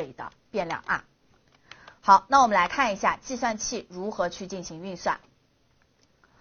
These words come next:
好，那么我们会发现N P R这个功能键是在减号键的上方，同样从左至右依次计算。首先按数字键五，然后按一下二N D键，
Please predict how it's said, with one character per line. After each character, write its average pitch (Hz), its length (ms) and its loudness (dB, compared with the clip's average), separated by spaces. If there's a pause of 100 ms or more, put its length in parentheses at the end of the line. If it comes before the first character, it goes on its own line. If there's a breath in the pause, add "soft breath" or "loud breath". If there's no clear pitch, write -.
(440 loud breath)
好， 247 220 8
那 330 100 2
么 370 160 8
我 277 60 6
们 226 120 2
会 269 140 2
发 311 220 2
现 277 220 -4
N 226 280 -6
P - 240 -10
R 359 240 4
这 214 140 -4
个 202 100 -4
功 240 200 -8
能 175 180 -10
键 202 280 -4
是 214 260 -6
在 196 200 -2
减 180 460 -6
号 285 320 0
键 190 200 -8
的 160 120 -14
上 170 240 -8
方， 160 280 -6 (360 soft breath)
同 240 280 0
样 330 280 4
从 208 420 -6
左 202 320 -4
至 220 220 -10
右 185 260 -4
依 254 180 -10
次 214 220 -18
计 185 180 -16
算。 180 280 -4 (300 soft breath)
首 196 220 2
先 277 240 -2
按 254 220 -2
数 233 220 -8
字 208 160 -12
键 202 320 -8
五， 120 340 -10 (840 soft breath)
然 214 200 6
后 294 120 4
按 277 320 2
一 202 40 -8
下 220 360 4 (280)
二 269 220 6
N 277 160 -2
D 277 260 -8
键， 170 260 -12